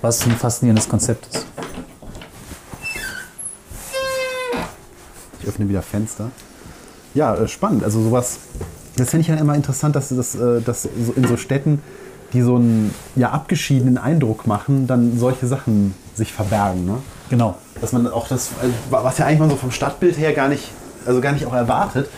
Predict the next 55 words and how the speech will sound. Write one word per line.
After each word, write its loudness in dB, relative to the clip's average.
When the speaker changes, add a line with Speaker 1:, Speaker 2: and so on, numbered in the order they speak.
Speaker 2:
wenn 4
man 4
sich 0
diese 2
verträumte 0
mittelalterliche 2
Stadt -4
hier -4
anguckt, -4
die 4
sehr 4
durch 0
ihre -2
Fachwerkhäuser 0
und 2
ihre 2
roten 0
Dächer 0
geprägt -2
ist. -2
Und 2
dann 4
ist -4
da 2
hinten 2
halt 0
so 0
ein 4
riesiges, 2
modernes 2
Werk, 0
was -2
so 2
einen 2
Weltruhm 0
auch 0
besitzt 0
Speaker 1:
Ja. 0
Speaker 2:
und 0
auch 0
so -2
ein, 2
äh, 0
also 2
auch -2
so 0
auf, -4
auf 2
seinem 4
Gebiet 0
so -4
führend -2
ist, -10
ne? -4
Das, -6